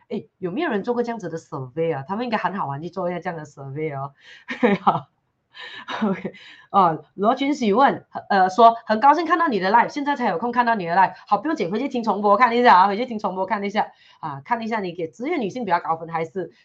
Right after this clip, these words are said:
这一个我们讲，呃，全职家庭主妇比较高分啊。OK，来了，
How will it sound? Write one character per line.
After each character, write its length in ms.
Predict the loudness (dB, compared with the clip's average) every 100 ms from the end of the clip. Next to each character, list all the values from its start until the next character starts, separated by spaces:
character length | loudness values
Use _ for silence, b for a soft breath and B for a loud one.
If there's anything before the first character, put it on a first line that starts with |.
| _
这 160 | -4 0
一 100 | 0
个 160 | 0
我 60 | -2
们 180 | -4 -4
讲， 200 | -6 -6 b b -8
呃， 640 | -4 -4 -6 -6 -10 -14 _ _ _
全 340 | -6 -4 -4
职 140 | -6
家 160 | -2 -2
庭 100 | -2
主 140 | -6
妇 140 | -8 -8
比 80 | -6
较 160 | -6
高 200 | -4 -4
分 180 | -6 -8
啊。 280 | -6 -6 -8 _ _ _ _ _ _ _ _ _ _ _ b b b b -10
OK， 240 | -6 -4
来 180 | -2 0
了， 180 | 0